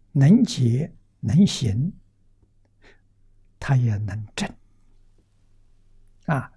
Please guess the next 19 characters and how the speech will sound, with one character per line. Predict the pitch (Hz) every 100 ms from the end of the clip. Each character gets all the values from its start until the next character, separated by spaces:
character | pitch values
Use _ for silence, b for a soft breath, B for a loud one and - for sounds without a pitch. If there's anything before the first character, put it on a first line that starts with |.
| _
这 | 156
个 | 131 -
是 | 135
要 | 117 107 -
薄 | 143 170
的 | 165
才 | - 143
行。 | - - _ _ _ _ _ _ _ _ - - _ _ _ _ _ _ _ 147
啊， | 101 - _
太 | - 131
厚 | - 151
了 | - -
不 | -
行。 | - _ _ _ _ _ _ _ _ _ _ _ _ _ _ _ _ _ _ _ _ _ _ _ _ _ _ _ _ _ - - b b b _
这 | - 151
一 | 139
桩 | 127 123
事 | -
情， | - -